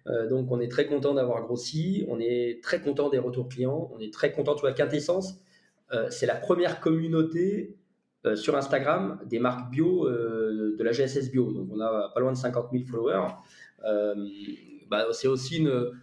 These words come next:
c'est aussi un, pour moi une fierté. Et, et quand je te parlais de l'huile bébé, quand je vois le nombre de commentaires, d'avis positifs ou de retours parents qu'on a sur ce produit-là, bah, je, je me, je me dis que, tu vois, l'hi-, l'histoire pourrait s'arrêter demain, je pourrais disparaître demain,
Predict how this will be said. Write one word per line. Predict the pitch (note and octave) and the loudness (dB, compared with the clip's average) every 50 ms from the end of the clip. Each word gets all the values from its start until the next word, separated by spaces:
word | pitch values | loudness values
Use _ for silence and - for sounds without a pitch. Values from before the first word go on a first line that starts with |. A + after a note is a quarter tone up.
| - - _ _ _ | -20 -20 _ _ _
c'est | - - - B2 | -8 -2 2 2
aussi | B2+ C3 B2+ B2+ C#3+ F3 E3 | 2 2 2 -2 -2 0 2
un, | D3 C3 B2+ B2 A#2+ | 2 2 2 2 2
pour | B2 B2 B2+ | 2 0 0
moi | B2 C#3 D3 | 2 2 2
une | C3 B2 | 2 0
fierté. | A#2 - - A#2+ - - D3+ D3+ F3 G3+ - - - - - _ _ _ - - | 0 0 0 0 0 0 0 0 0 0 -2 -6 -12 -16 -20 _ _ _ -6 -4
Et, | A2+ A2 - A#2+ | -2 -2 0 2
et | |
quand | - C3+ B2+ | 2 2 2
je | - - - | 2 0 -2
te | - | 0
parlais | C3+ C3 B2+ B2+ C3 | 2 4 4 4 2
de | C3 | 0
l'huile | C3 B2+ D3 D3 C3 | 0 -2 -2 0 0
bébé, | C3+ C3 C3 D#3+ F#3 | 2 2 4 2 2
quand | F3+ - B2 | 2 0 -2
je | B2 C3 C3 | 0 0 0
vois | A#2+ C3 C#3+ C#3+ | 2 2 2 2
le | C3+ B2 A#2+ | 2 0 0
nombre | B2+ C#3 D3 D3+ C3 | 2 0 0 0 -2
de | B2 A#2 A2+ A2+ A2+ A2 - - - - _ - | -4 -6 -6 -6 -6 -8 -10 -12 -14 -18 _ 0
commentaires, | - E3 D#3+ D#3 D#3 D3+ D3+ - D#3 D3+ D3+ D3 C#3 A#2 - | 2 4 4 4 4 2 0 0 0 0 0 -2 -4 -4 0
d'avis | - C#3 C#3+ C#3 C#3+ C#3 - | 2 2 2 2 0 -4 -2
positifs | - D3 C#3 C3 C3 C#3 C3 B2+ C3 D3 D#3 D#3 - | -2 0 0 0 -2 -6 -6 -6 -6 -6 -6 -6 -6
ou | - - | -8 -4
de | G#2 | -2
retours | A2+ B2+ B2+ B2+ B2+ - - | 0 0 0 0 -2 -2 -2
parents | C#3 C3+ C#3+ D3 C#3 | -2 0 0 -2 -4
qu'on | C3 A#2 A#2 | -4 -4 -6
a | A#2+ | -4
sur | G#2+ - A2+ | -4 -4 -6
ce | - - | -6 -4
produit-là, | - A2+ - B2 B2+ - B2+ - - - - - - - _ _ - _ _ _ _ _ _ - | -4 -4 -2 0 0 0 -2 -6 -10 -16 -20 -20 -20 -20 _ _ -20 _ _ _ _ _ _ -2
bah, | - - | -2 -2
je, | - - - C#3 | -2 -4 -4 -2
je | B2+ B2+ B2+ B2+ | 0 2 4 4
me, | D3 D#3 C3 B2+ | 4 4 2 0
je | - - D#3 | 0 4 4
me | D#3 | 6
dis | D#3+ F3 G3 F#3 | 6 4 2 0
que, | D#3+ D3+ | 0 0
tu | - | 2
vois, | - E3+ E3+ | 2 2 2
l'hi-, | D#3 D#3 D#3 D#3 | 2 2 0 -2
l'histoire | D#3 D#3+ D#3+ - - - F#3+ D#3+ D3 | -2 -2 -4 0 0 0 0 0 0
pourrait | - D3+ D3 | 0 0 0
s'arrêter | C#3+ - - C#3+ D3 D3 D3+ D3+ | 0 0 0 0 0 0 0 0
demain, | D3 D3 D3+ D3+ D#3+ E3+ E3+ F3 E3+ | 2 2 2 2 2 2 2 0 -2
je | D#3+ D#3+ | -4 -4
pourrais | - - B2+ B2 B2 | -2 0 2 2 2
disparaître | B2+ C3 B2+ - D3 C3+ C3 C#3 C#3 C3+ | 0 -4 -2 0 2 2 2 2 0 0
demain, | C#3 D3 D3+ D#3+ F3 F#3 F3+ F3 F#3 - | 0 2 2 2 2 0 -2 -4 -6 -10